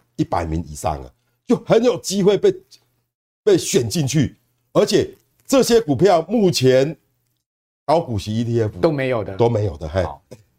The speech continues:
Speaker 1: 对，对。
Speaker 2: 就等于说有一点这个漏网之鱼，对不对？
Speaker 1: 对，对，对，
Speaker 2: OK，
Speaker 1: 嘿。
Speaker 2: 好。
Speaker 1: 那我之后找出三档，嘿。
Speaker 2: 嗯。
Speaker 1: 华丽。
Speaker 2: 嗯。
Speaker 1: 啊。
Speaker 2: 哦，它也是台积电供应链啊。
Speaker 1: 对，对，对，你看那个大联大都已经，
Speaker 2: 嗯。
Speaker 1: 大联大文业本益比都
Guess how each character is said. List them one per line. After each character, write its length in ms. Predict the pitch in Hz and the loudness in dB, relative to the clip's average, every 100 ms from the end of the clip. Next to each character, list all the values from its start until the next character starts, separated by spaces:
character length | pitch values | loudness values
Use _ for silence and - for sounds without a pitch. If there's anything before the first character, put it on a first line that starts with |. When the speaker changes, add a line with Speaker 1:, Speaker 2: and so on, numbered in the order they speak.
| _ - | _ 0
Speaker 1:
对， 100 | 117 | 2
对。 140 | 113 - | 2 0
Speaker 2:
就 80 | 185 | -2
等 180 | 175 | -2
于 60 | 160 | -2
说 180 | 190 226 | 0 0
有 140 | 196 | 0
一 60 | 196 | -2
点 200 | 190 127 | -4 -4
这 120 | 180 | -4
个 360 | 160 147 139 139 | -2 -2 -4 -6
漏 140 | - 202 | -2 0
网 220 | 120 107 | -2 -6
之 180 | 107 147 | -6 -4
鱼， 160 | 110 | -4
对 140 | 98 107 | -6 0
不 100 | - | 0
对？ 100 | 131 | 2
Speaker 1:
对， 240 | 151 120 | 2 2
对， 0 | |
对， 180 | 113 104 | 2 2
Speaker 2:
OK， 60 | 104 | 2
Speaker 1:
嘿。 60 | 101 | -2
Speaker 2:
好。 200 | 82 82 | -4 -6
Speaker 1:
那 100 | - | 2
我 120 | 180 135 | 2 2
之 120 | 160 | 2
后 80 | 156 | 2
找 160 | 147 107 | 2 0
出 160 | 135 | 0
三 200 | 135 127 | 0 0
档， 220 | 120 90 78 | 0 -2 0
嘿。 100 | 90 | -4
Speaker 2:
嗯。 220 | 85 80 _ - | -4 -12 _ -2
Speaker 1:
华 240 | 92 95 | 0 0
丽。 220 | 110 110 - - | -2 -6 -8 -14
Speaker 2:
嗯。 180 | 104 87 _ _ _ _ _ | -16 -16 _ _ _ _ _
Speaker 1:
啊。 100 | - | -6
Speaker 2:
哦， 40 | 82 | -4
它 120 | 202 | -2
也 80 | 170 | -2
是 60 | 131 | -4
台 160 | 143 | -6
积 100 | 135 | -6
电 140 | 156 151 | -6 -6
供 160 | 151 | -6
应 120 | 143 139 | -6 -6
链 200 | 131 113 | -6 -6
啊。 160 | 107 117 | -6 0
Speaker 1:
对， 180 | 143 | 2
对， 180 | 131 120 | 4 2
对， 200 | 127 123 | 2 0
你 100 | 113 | 0
看 140 | 151 151 | 0 -2
那 80 | |
个 80 | 139 | -2
大 180 | 156 143 | -2 -2
联 180 | 127 127 | -2 0
大 200 | 143 139 | 0 2
都 160 | 143 | 0
已 20 | 123 | 0
经， 220 | 139 143 | 0 -4
Speaker 2:
嗯。 100 | - _ _ _ | -6 _ _ _
Speaker 1:
大 120 | 151 147 | -4 0
联 180 | 131 | 0
大 200 | 127 143 | 0 0
文 200 | 123 120 120 | 0 -2 0
业 200 | 143 120 - | 0 -2 -4
本 160 | 98 | -4
益 120 | 127 | -2
比 120 | 104 95 | -4 -2
都 140 | 127 | -2